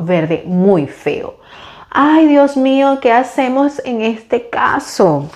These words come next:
Bueno, fíjate que aquí tengo el círculo cromático. Si no lo puedes distinguir muy bien, yo te voy a dejar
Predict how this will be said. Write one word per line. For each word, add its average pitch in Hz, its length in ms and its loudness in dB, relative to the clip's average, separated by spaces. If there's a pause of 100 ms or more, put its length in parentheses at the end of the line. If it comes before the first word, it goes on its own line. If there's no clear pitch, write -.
(880)
Bueno, 151 340 0 (1080)
fíjate 330 400 4
que 285 80 0
aquí 233 180 0
tengo 233 400 0
el 208 140 2
círculo 202 960 2 (160)
cromático. 190 1160 0 (120)
Si - 260 2
no 269 160 6
lo 311 120 4
puedes 294 200 2
distinguir 240 400 0
muy 240 180 2
bien, 214 440 0
yo 190 140 2
te 190 80 4
voy 185 100 6
a 190 80 6
dejar 175 600 0